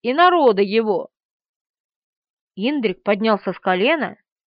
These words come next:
и Влад склонил голову к его лицу. Я раньше никогда не видела, чтоб двое мужиков целовались, поэтому фыркнула от неожиданности. «Это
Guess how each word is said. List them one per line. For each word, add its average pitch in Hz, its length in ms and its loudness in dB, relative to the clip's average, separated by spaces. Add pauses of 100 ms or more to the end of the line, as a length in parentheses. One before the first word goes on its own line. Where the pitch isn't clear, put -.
и 214 80 -4
Влад 208 400 2
склонил 285 480 0
голову 233 440 2
к 196 120 -10
его 220 240 0
лицу. 220 480 -6 (800)
Я 180 300 -2
раньше 226 420 -2
никогда 208 420 0
не 294 180 0
видела, 190 560 -2 (280)
чтоб 285 260 -4
двое 285 340 0
мужиков 247 600 -2
целовались, 285 800 2 (640)
поэтому 226 500 0
фыркнула 233 640 2
от 240 100 -4
неожиданности. 240 1000 -4 (1000)
«Это 202 560 -4